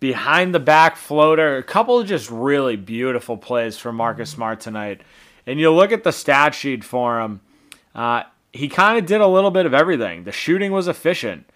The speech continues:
Eighteen points, five rebounds, four assists, seven of eleven from the field.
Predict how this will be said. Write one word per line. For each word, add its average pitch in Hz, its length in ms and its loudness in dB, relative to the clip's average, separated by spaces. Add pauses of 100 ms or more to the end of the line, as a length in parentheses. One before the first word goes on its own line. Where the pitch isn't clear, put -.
(360)
Eighteen 190 460 -2
points, 196 440 2
five 156 460 2
rebounds, 170 460 0
four 170 240 2
assists, 160 380 -2
seven 170 340 2
of 165 80 0
eleven 147 360 2
from 127 140 -10
the 127 80 -6
field. 101 400 -6